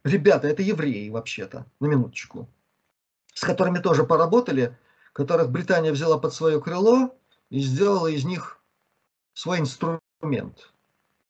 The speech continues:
Там господин некто Аравийский, очень известный был, да? <clears throat> Агент Ми шесть, про который легенды сложили. Ну, вот так это все делается.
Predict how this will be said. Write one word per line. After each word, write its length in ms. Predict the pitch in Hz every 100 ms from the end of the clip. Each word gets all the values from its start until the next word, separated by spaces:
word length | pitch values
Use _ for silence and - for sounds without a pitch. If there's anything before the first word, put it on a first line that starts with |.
| _ _
Там 340 | 117 107 98 - _ _ _ _ _ _ _ _ _ _
господин 640 | 113 143 165 156 151 123 - _
некто 400 | 151 175 - 147
Аравийский, 1000 | - 165 156 151 190 190 - 147 127 110 _ _ _ _ _ _ _ _ _
очень 340 | 143 135 139 -
известный 500 | 131 147 131 147 131
был, 260 | 127 120
да? 280 | 127 165 170 - _ _ _ _ -
<clears throat> 560 | 208 240 240 170 127
Агент 400 | - 143 165 135
Ми 120 | 156 160
шесть, 400 | 147 120 - _ _ _ _ _ _ _ _ _ _ _ _ -
про 100 | 151
который 300 | 151 156 131
легенды 520 | 131 135 226 196 160
сложили. 480 | - 160 143 147 123
Ну, 100 | 165
вот 120 | 208
так 180 | 156 131
это 120 | 147
все 140 | -
делается. 420 | 117 104 98 -